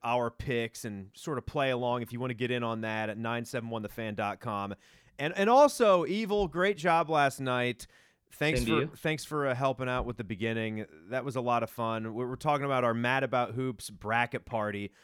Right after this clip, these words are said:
Speaker 1: Hopefully the first of many. Hopefully we're old men and still doing that, popping on our computers and having fun. We had some former Buckeye players. We had analysts. We had a ton of personalities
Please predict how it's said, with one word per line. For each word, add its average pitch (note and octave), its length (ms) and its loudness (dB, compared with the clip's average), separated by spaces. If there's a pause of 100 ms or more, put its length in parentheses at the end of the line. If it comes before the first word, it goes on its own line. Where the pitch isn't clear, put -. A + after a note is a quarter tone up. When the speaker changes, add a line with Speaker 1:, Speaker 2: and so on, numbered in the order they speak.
(140)
Speaker 1:
Hopefully G#3 580 2
the D3+ 140 -4
first F3+ 480 0
of C3 100 -2
many. D3 360 2
Hopefully C#3+ 360 0
we're D3 160 0
old C#3+ 320 2
men C#3+ 380 2
and A#2+ 100 -2
still C#3 240 -2
doing C3+ 360 0
that, A#2+ 280 2 (300)
popping C3 320 2
on C3+ 100 0
our B2 80 0
computers B2 640 -2
and A2+ 80 -6
having A2+ 240 -2
fun. B2 320 -2
We C3 100 0
had B2+ 140 -2
some A#2+ 120 -10
former C#3+ 360 -6
Buckeye C3+ 400 2
players. C3 520 0
We C3 120 -2
had B2+ 100 0
analysts. B2+ 500 -2
We C3 80 -4
had A#2 60 -2
a A2 60 -4
ton C#3+ 200 -8
of B2 120 -8
personalities B2 800 -4